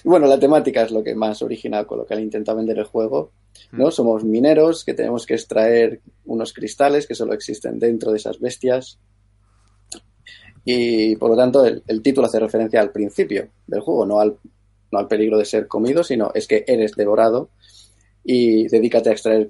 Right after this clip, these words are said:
Speaker 1: cristales. Lo que extraigas te tiene que servir para pagarte la extracción. Si no consigues suficientes, no les sale rentable y te dejan ahí.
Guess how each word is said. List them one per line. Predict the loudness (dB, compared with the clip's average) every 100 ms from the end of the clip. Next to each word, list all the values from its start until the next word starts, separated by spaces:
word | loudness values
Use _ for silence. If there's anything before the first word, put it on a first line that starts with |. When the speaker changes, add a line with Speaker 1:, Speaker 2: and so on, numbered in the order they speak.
| -4
Speaker 1:
cristales. | -6 0 2 2 -2 -6 -20 _ _ _ _ _ _ _ _ _
Lo | -6 -2 0 4 4
que | 4
extraigas | 0 2 4 4 6 4 2 -4 -16 _ -10
te | -8
tiene | -4 -2
que | -2
servir | -2 -2 -2
para | -2 -2 -2
pagarte | 0 0 -2 -4
la | -4
extracción. | -4 -6 -4 -2 -2 -2 -10 _
Si | -6 -2
no | -2
consigues | -2 -4 -2 -6 -4
suficientes, | -6 -6 -4 2 2 2 0 0 -2
no | -4
les | -2
sale | -2 -2
rentable | -2 0 0 0
y | -4
te | -6
dejan | -6 -6
ahí. | -8